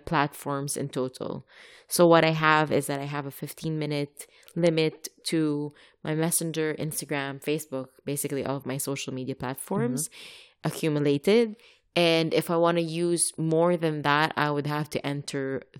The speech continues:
Speaker 1: the passcode to my phone. And so it
Speaker 2: Okay.
Speaker 1: just gives you, it just makes you aware that,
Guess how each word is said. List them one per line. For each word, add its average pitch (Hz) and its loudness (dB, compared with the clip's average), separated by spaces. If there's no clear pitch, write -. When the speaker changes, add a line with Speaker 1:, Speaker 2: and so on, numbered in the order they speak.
Speaker 1:
the 127 -6
passcode 135 -4
to - -10
my - -6
phone. - -10
And 160 2
so 170 2
it 156 6
Speaker 2:
Okay. - -2
Speaker 1:
just 190 0
gives 170 -4
you, 143 0
it 156 -8
just 202 0
makes 202 2
you 196 2
aware 143 2
that, 151 0